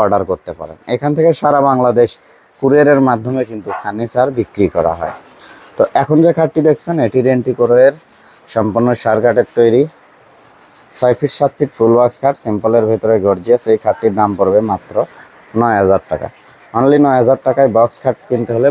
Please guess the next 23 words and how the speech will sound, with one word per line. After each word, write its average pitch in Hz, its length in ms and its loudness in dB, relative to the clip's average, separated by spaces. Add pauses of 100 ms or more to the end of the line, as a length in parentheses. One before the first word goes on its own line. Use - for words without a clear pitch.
বগুড়ায় 98 400 4
আসতে - 240 -14
হবে। 76 140 -8 (680)
এখানে 139 260 2
প্রচুর 165 340 2
খাটের 131 320 2
কালেকশন 110 360 -2 (100)
রয়েছে। 92 280 -4
আপনার 110 180 -10 (100)
পছন্দের 131 460 -2
খাটটি 131 340 -4
কিনতে 123 280 -2 (480)
সরাসরি 123 440 2 (100)
চলে 120 200 4
আসতে - 240 -4
পারেন 120 180 2 (100)
বগুড়ায়, 113 420 2
অথবা 113 200 -6 (140)
স্ক্রিনে 113 280 -6
দেওয়া 107 160 2
নাম্বারে 98 260 0 (100)
যোগাযোগ 92 300 0 (100)
করে 98 160 2